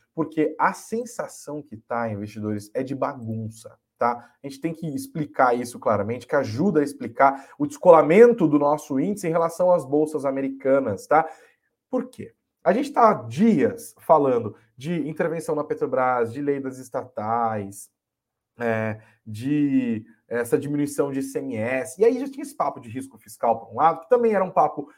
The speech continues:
polêmico, porque a verdade é que a arrecadação do governo tá muito alta há muito tempo, do governo federal e dos governos estaduais também, tá? A recuperação da covid dezenove ajudou o governo federal e também os entes subnacionais.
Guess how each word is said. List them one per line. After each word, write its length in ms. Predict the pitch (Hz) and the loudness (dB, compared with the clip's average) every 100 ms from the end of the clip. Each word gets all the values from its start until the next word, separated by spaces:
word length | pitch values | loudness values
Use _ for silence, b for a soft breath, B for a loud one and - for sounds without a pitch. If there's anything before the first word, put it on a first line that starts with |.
| B _ - | B _ 2
polêmico, 640 | 175 151 180 151 110 107 | 4 4 2 -2 -10 -12
porque 380 | 165 170 185 180 B B | -10 -4 -4 -6 B B
a 140 | 151 | 2
verdade 500 | 160 165 143 175 170 | 2 0 2 2 2
é 40 | 170 | -4
que 100 | 160 | -4
a 20 | |
arrecadação 540 | 156 160 160 151 147 | -4 -4 -4 -4 -8
do 80 | 123 | -10
governo 320 | 110 110 156 | -6 -4 -4
tá 120 | 156 170 | -2 -2
muito 560 | 165 214 262 - 165 | -2 -4 -6 -8 -4
alta 520 | 127 135 139 - - - | 0 2 0 -4 -12 -4
há 80 | 139 | -4
muito 400 | 143 170 175 - | -2 -10 -10 -16
tempo, 460 | - 113 113 - | -6 -4 -4 -8
do 100 | 113 | -6
governo 380 | 175 175 120 117 | 0 2 2 -2
federal 400 | - 147 151 185 | -2 2 4 4
e 40 | 208 | 2
dos 140 | 175 | -10
governos 460 | 170 147 135 170 170 | -6 -4 -4 -6 -12
estaduais 600 | 165 165 165 151 147 - | -8 -6 -2 -2 -4 -8
também, 380 | 170 120 104 95 | -10 -8 -12 -2
tá? 240 | 139 170 B B - | 2 2 B B -6
A 60 | |
recuperação 580 | 139 135 175 170 - 196 | -4 2 4 4 0 -2
da 80 | 196 | -2
covid 260 | 160 151 | -4 -8
dezenove 460 | 135 131 127 151 156 | -8 -4 -2 -2 -2
ajudou 580 | 156 156 180 135 151 185 | -2 -2 -4 -4 -2 -2
o 80 | 185 | -2
governo 580 | 147 127 110 110 110 135 | -4 -4 -4 -4 -6 -14
federal 500 | - 104 101 151 165 | -14 -6 2 2 2
e 60 | 196 | -8
também 400 | - 170 151 175 | -8 -8 -10 -10
os 120 | 147 | -8
entes 240 | 143 139 | -10 -10
subnacionais. 800 | - 113 107 107 95 104 147 165 | -14 -12 -10 -12 -12 -2 0 0